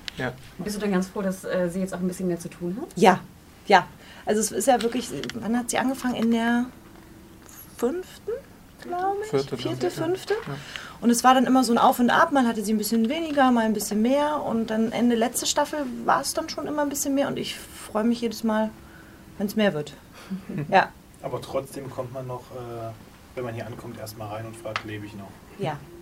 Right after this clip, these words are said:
Speaker 3: das
Speaker 4: Ja.
Speaker 3: ist bei der Serie wirklich so, weil, ähm, ich guck sie selbst nicht am Stück. So,
Speaker 4: Mhm.
Speaker 3: ich krieg jetzt natürlich immer mehr mit. Ähm, und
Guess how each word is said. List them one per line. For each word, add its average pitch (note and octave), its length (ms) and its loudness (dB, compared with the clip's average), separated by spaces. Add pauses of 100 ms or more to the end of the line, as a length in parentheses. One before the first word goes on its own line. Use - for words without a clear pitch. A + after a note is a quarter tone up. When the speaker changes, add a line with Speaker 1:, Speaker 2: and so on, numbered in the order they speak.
(200)
Speaker 3:
das G#3+ 160 -8
Speaker 4:
Ja. B3 60 -6
Speaker 3:
ist - 120 -6
bei A#3 120 0
der A3+ 160 2
Serie A#3+ 360 0 (120)
wirklich C4 360 -2
so, B3+ 340 -2
weil, G3 380 4
ähm, G3 300 -4
ich G#3 200 -8 (260)
guck B3+ 240 -4
sie C#4+ 180 -6
selbst A3+ 460 -6
nicht B3+ 240 -4
am E4 160 -6
Stück. E4+ 400 -8 (100)
So, - 140 -6
Speaker 4:
Mhm. - 80 -4
Speaker 3:
ich - 240 -12
krieg B3+ 180 -6
jetzt B3+ 140 -4
natürlich A#3 240 -6
immer A#3+ 180 0
mehr G#3 140 -2
mit. C#4+ 240 -2 (560)
Ähm, A3+ 520 6 (380)
und G3+ 400 0